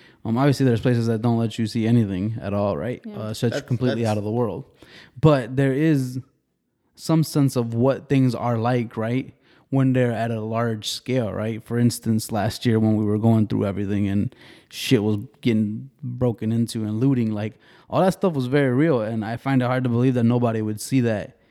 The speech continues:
Speaker 1: in a different country, no
Speaker 2: Well
Speaker 1: matter what it would be, right?
Speaker 2: Well, I know definitely from ta-, um, talking to family back in Cuba, they, they would say, like, "Yo, what's going on?" Like,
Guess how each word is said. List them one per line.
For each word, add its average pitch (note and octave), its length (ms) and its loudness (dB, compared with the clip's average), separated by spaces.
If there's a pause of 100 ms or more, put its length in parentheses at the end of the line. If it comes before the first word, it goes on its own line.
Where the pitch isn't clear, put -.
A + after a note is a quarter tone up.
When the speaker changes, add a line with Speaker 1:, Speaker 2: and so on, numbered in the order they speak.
(220)
Speaker 1:
in A#2 100 -2
a A2+ 80 0
different A2+ 340 -2
country, A2 500 -2 (520)
no B2+ 100 -2
Speaker 2:
Well B2+ 60 6
Speaker 1:
matter B2 200 4
what A#2+ 280 4
it G#2+ 60 0
would G2+ 160 -4
be, F#2 100 -4
right? A#2 260 -6 (220)
Speaker 2:
Well, A#3+ 400 0
I A3 160 -4
know C4 420 -6
definitely G#3+ 460 -8
from G3 220 -12
ta-, F#3+ 260 -14 (280)
um, F3+ 360 -4
talking F#3+ 360 -6
to F#3 140 -4
family F#3 440 0
back F3+ 300 -4
in E3+ 400 0 (360)
Cuba, G#3+ 440 -4
they, G3+ 460 -4 (720)
they A3 160 4
would A3+ 380 2
say, A3+ 220 -4
like, F3 180 -6
"Yo, G3+ 180 0
what's F3 240 -8
going G3 280 -4
on?" F#3+ 200 -4
Like, A#2+ 200 -8